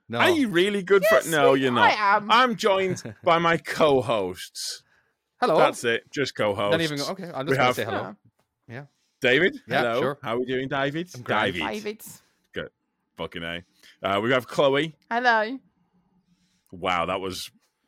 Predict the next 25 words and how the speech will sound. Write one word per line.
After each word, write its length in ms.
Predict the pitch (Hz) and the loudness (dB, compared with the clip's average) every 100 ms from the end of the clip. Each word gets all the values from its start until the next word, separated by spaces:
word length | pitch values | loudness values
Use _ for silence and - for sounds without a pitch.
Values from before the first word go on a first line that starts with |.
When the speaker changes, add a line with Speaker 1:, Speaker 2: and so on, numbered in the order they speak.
| _ | _
Speaker 2:
inspired. 880 | 113 98 - - - 110 104 90 85 - | -8 -8 -8 -12 -4 0 0 0 -4 -8
I, 300 | 90 90 - | -6 -4 -6
I, 40 | - 113 | -8 -10
I 40 | |
feel 220 | - 139 | -6 -2
like, 260 | 123 113 - - - _ - | -2 -2 -6 -20 -20 _ -20
I 40 | |
really 320 | 104 147 123 | -4 -2 0
feel 260 | 117 135 117 | -2 0 0
the 80 | 120 - | -2 -4
energy 340 | 123 104 107 | -4 -6 -8
coming 220 | - 113 | -8 -8
off 180 | 107 104 | -8 -6
you. 100 | 110 | -4
And 300 | 233 233 214 | 0 2 4
Speaker 3:
What 140 | 262 262 | 4 2
did 100 | 254 | 2
Speaker 2:
we 60 | 175 | 0
Speaker 3:
you 60 | |
Speaker 2:
have 100 | - | 2
a 40 | 175 | -2
Speaker 3:
want 120 | - | -2
me 60 | |
to 80 | 285 | 0
Speaker 2:
producer. 300 | 622 254 226 | 0 2 0